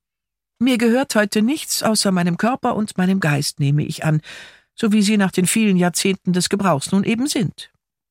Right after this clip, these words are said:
Schlechten Gebrauchs mitunter. Aber immerhin wurden sie gebraucht. Vergeudet hab ich sie nicht.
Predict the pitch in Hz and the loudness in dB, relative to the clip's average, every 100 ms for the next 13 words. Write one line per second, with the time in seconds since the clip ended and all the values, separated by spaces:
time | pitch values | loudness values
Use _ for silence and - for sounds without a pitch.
0 | _ _ - 285 214 - 139 143 151 151 | _ _ -4 -2 -2 -2 -2 -2 -2 -2
1 | - 151 143 151 151 170 - _ _ _ | -2 -4 -2 -4 -4 -8 -12 _ _ _
2 | _ _ 202 208 254 330 339 202 143 151 | _ _ 0 0 2 0 0 0 0 -2
3 | 131 135 139 131 110 - - - - 202 | -4 -4 -6 -4 -6 -8 -14 -12 -2 0
4 | 180 147 233 139 156 - - - 160 214 | 2 0 0 -2 -4 -10 -18 -6 -2 0
5 | - 262 214 - - - - | 0 0 -2 -4 -12 -20 -20